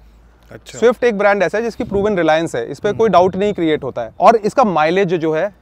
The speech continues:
Speaker 2: ये इसकी यूएसपी है। लोगों को problem थी इस गाड़ी में कि इसमें safety ratings की issue थे लोगों को, इसलिए कुछ लोग avoid करते थे। लेकिन मैं ये मान के चलता हूँ, जैसे अभी Desire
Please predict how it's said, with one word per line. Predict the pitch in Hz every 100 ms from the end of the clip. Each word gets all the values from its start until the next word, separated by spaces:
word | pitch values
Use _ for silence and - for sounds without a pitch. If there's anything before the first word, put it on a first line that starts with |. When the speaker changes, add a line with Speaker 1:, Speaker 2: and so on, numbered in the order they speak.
| 143
Speaker 2:
ये | 156
इसकी | 185 -
यूएसपी | 185 180 175 - 165
है। | 101 123
लोगों | 170 226 262
को | 240
problem | 233 233 220
थी | 233 233
इस | 214 -
गाड़ी | 175 180
में | 202 220
कि | 233
इसमें | 226 - 226 226 180
safety | 202 196 226
ratings | 208 180 196 -
की | 202
issue | 180 175
थे | 165 123 113
लोगों | 117 120
को, | 110 165 - _ _ -
इसलिए | 143 190 190 190
कुछ | - - 180 185
लोग | 175
avoid | 156 170 160
करते | 151 139
थे। | 135 180 - - - 165
लेकिन | 190 202
मैं | 202 226
ये | 240
मान | 214 208
के | 196
चलता | 190 180
हूँ, | 202
जैसे | 185 202
अभी | 190
Desire | 170 160 170 185